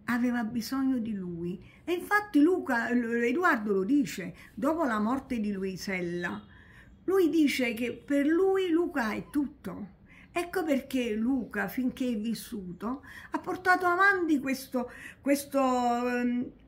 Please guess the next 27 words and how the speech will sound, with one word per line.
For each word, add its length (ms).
il, 220
il 440
te-, 280
senso 480
della 260
famiglia. 680
Come 200
dice 240
Filomena, 540
"a 180
famiglia, 640
a 40
famiglia, 680
i 60
figli", 540
non 140
legge 260
accise 560
figli. 420
E 140
questo 300
è, 400
è, 80
è, 560
è, 220
è 60
bellissimo. 800